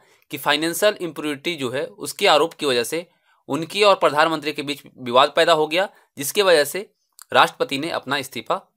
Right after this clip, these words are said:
दे दिया है। क्वेश्चन नंबर फ़ाइव पे आते हैं, इनमें से किस बैंक ने एटीएम कार्ड को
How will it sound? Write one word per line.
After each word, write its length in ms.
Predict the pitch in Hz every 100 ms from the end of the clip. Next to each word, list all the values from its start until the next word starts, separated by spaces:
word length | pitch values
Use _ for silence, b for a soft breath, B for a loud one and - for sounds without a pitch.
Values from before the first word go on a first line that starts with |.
| _
दे 140 | 120 110
दिया 220 | 92 69
है। 120 | - _ _ _ _ _ _ _ _ _ _ _ _ _ _ _ _
क्वेश्चन 200 | 151 196
नंबर 220 | 196 202
फ़ाइव 300 | 202 - 143 -
पे 60 |
आते 220 | 170 160 175
हैं, 200 | 214 - _ _ _
इनमें 240 | 143 190 214
से 180 | 226 220
किस 280 | 214 214 165
बैंक 280 | 151 120
ने 160 | 127 180 -
एटीएम 340 | 170 160 214 214
कार्ड 240 | 180 180
को 260 | 180 302